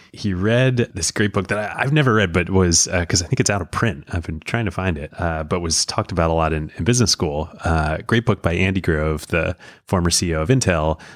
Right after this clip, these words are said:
called Only the Paranoid Survive. And in this book, Andy talks about when Intel got out of the memory business and into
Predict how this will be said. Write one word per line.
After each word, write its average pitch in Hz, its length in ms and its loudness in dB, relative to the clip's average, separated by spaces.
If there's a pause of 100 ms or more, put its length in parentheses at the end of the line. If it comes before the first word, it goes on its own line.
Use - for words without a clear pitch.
(140)
called 85 200 -2
Only 98 260 4
the 85 80 0
Paranoid 80 500 0
Survive. 87 580 -2 (400)
And 90 180 -2
in 85 60 -2
this 85 140 2
book, - 280 2
Andy 101 280 2
talks 87 320 0
about 76 560 0 (280)
when 87 720 0
Intel 98 480 -2
got 80 220 -2
out 95 160 2
of 92 100 2
the 85 60 2
memory 82 340 4
business 76 560 -2
and 85 220 -2
into 80 680 -2